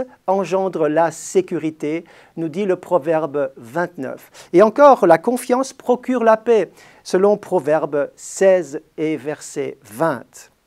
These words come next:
Nous avons besoin d'une base solide. Et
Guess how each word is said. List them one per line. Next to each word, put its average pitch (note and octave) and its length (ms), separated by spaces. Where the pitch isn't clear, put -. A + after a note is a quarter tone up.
Nous E3+ 100
avons A#3 160
besoin A3+ 480
d'une F3 260
base D#3+ 540
solide. F3 720
Et F#3 380